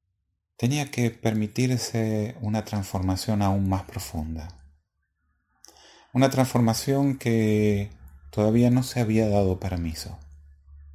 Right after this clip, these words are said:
No lo vi más a Raúl, solamente vino a una sesión.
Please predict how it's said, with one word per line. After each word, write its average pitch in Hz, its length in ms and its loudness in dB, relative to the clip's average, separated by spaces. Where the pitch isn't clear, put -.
No 180 100 0
lo 165 140 6
vi 139 100 8
más 117 300 6
a 92 40 0
Raúl, 87 380 -2
solamente 104 880 -2
vino 95 380 0
a 90 60 -2
una 90 260 -2
sesión. 73 480 -8